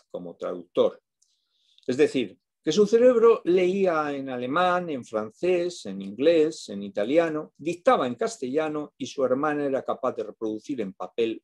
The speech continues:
lo escuchado. Recuerden que esta técnica la empleaba también Dostoyevsky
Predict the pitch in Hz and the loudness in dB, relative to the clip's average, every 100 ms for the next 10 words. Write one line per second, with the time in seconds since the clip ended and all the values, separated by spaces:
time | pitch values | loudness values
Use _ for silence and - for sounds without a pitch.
0 | _ - 104 - - 95 - 85 - _ | _ -8 -6 -6 -10 -12 -12 -14 -16 _
1 | _ _ _ _ _ _ _ _ _ _ | _ _ _ _ _ _ _ _ _ _
2 | - 87 127 160 123 123 160 175 - 98 | -14 0 6 6 6 2 0 -6 -8 -6
3 | 98 - 95 117 143 139 117 113 123 139 | -6 -8 -4 0 0 -2 -4 -2 -2 -2
4 | - 113 107 95 92 - 87 87 92 98 | -10 -4 -2 -2 -6 -8 -6 -4 -4 -4
5 | 117 110 85 85 85 85 - 104 214 - | -2 -6 -6 -10 -10 -14 -8 2 4 4
6 | - - | -4 -18